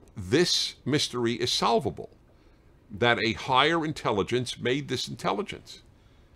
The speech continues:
since it c-, doesn't happen on its own. And I worked through on rational grounds in my twenties, uh, the, the issue of God, and it has only become stronger and stronger.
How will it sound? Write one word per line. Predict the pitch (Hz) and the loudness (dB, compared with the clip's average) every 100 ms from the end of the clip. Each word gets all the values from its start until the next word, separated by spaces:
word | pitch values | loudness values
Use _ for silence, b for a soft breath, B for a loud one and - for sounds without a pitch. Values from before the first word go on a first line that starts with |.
| b b - _ - | b b -20 _ -4
since | - 131 - | 0 0 -2
it | - - | -8 -14
c-, | - - | -16 4
doesn't | 151 151 156 | 4 6 0
happen | 117 170 - 139 | 0 -2 0 -2
on | - 107 | 0 0
its | 92 - | 0 -6
own. | 95 76 65 - - _ - - - b b b b b b - - | -8 -8 -12 -18 -20 _ -20 -20 -20 b b b b b b -20 0
And | 110 113 110 - _ | 2 2 0 -6 _
I | 117 113 | 0 2
worked | 101 143 175 | 4 4 4
through | - - 143 139 131 | -4 -6 -2 0 0
on | 107 101 - | 0 -2 -2
rational | 92 90 131 151 - 165 160 | -2 0 2 2 0 0 -2
grounds | 127 123 87 78 - 110 - - 107 | -2 -4 -4 -8 -10 -12 -14 -12 -4
in | 107 | -2
my | 110 117 | 0 -2
twenties, | - - 80 60 110 - - b b b b b - - _ - - | -2 -4 -4 -6 -14 -18 -20 b b b b b -20 -20 _ -12 -4
uh, | 87 | -4
the, | 80 95 - | -2 -4 -6
the | 90 95 90 - | -6 -6 -4 -6
issue | 104 - 95 | -6 -6 -4
of | 85 | -6
God, | 82 78 - - - - b b b - | -6 -8 -8 -12 -16 -20 b b b -6
and | 95 | -2
it | 92 | 0
has | 87 - | 0 -2
only | 98 92 92 | -2 -2 -2
become | 92 - 87 | -6 -8 -8
stronger | - - 82 80 85 | -8 -6 -6 -4 -6
and | 82 85 | -8 -10
stronger. | - - 85 76 - - | -12 -8 -6 -6 -8 -14